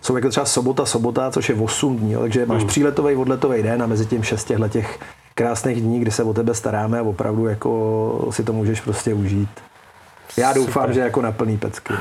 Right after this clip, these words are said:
Speaker 2: <laughs> Honzo, skvělý, ty jsi to tady všechno krásně shrnul, představil, úplně paráda. Ale já teď se tě zeptám, eh, protože, eh, když člověk přemýšlí o enduru, chce vyrazit, eh, trošku offroadit, že jo, zažít trošku ten terén,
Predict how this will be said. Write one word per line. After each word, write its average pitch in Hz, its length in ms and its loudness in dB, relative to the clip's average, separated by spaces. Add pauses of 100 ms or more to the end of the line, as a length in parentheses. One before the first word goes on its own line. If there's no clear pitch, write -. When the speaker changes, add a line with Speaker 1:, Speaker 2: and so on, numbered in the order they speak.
(280)
Speaker 2:
<laughs> - 380 -8
Honzo, 139 300 0
skvělý, 147 400 0
ty 120 100 2
jsi - 80 -4
to 143 100 2
tady 135 220 0
všechno 135 380 0
krásně 131 480 0
shrnul, 131 420 -2
představil, 120 640 -2
úplně 117 520 -2
paráda. 107 460 0 (500)
Ale 107 800 0
já 107 220 0
teď 110 160 -2
se - 160 -2
tě 131 140 -2
zeptám, 95 480 -2
eh, 87 220 -2
protože, 127 560 -2 (220)
eh, 117 380 -2
když 120 280 -2 (160)
člověk 127 320 -2
přemýšlí 120 580 0
o 98 160 -2
enduru, 123 560 2
chce 117 240 -4
vyrazit, 113 460 0
eh, 107 500 -2
trošku 110 400 -2
offroadit, 120 760 -2
že 120 100 0
jo, 113 160 2
zažít 110 380 -2
trošku 113 340 -4
ten 117 220 -2
terén, 113 440 0